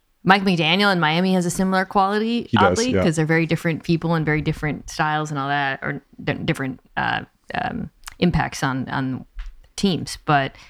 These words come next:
Speaker 1: when you watch him and you watch footage of him, you see that similar, like, twinkle in his eye, the delight of celebrating players. And, and Pete mentioned that in his final press conference. You, the N F L is about the players, that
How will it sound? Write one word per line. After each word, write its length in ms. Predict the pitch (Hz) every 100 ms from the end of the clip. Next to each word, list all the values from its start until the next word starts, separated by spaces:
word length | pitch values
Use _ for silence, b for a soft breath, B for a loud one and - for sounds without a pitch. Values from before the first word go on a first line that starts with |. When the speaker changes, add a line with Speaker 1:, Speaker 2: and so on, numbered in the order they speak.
| b b
Speaker 1:
when 140 | - 170
you 80 | 160
watch 280 | 156 147 -
him 140 | 151
and 100 | 139
you 60 | 143
watch 180 | 143 -
footage 300 | 151 139 135
of 160 | 120
him, 80 | 127
you 100 | 135
see 220 | - 160
that 160 | 147 135
similar, 480 | - 156 143 131 131
like, 200 | 127 113
twinkle 360 | 175 165 151
in 100 | 131
his 160 | 123 135
eye, 340 | 127 127 127 135
the 80 | 143
delight 500 | 143 160 156 156 139
of 340 | 147 139 - - B B B _
celebrating 840 | - - 170 170 156 143 139 131 131
players. 520 | 156 147 139 127 -
And, 180 | 180 180
and 160 | 190
Pete 160 | 214 226
mentioned 280 | 240 247 165
that 180 | 139
in 80 | 147
his 100 | 151
final 280 | 160 160 160
press 300 | - 170 -
conference. 380 | 156 143 131 -
You, 140 | - - -
the 80 | 123
N 100 | 147
F 100 | 156
L 180 | 151 165
is 120 | 165
about 200 | 170 175
the 60 | 175
players, 600 | - 151 208 165 131 -
that 240 | 139 135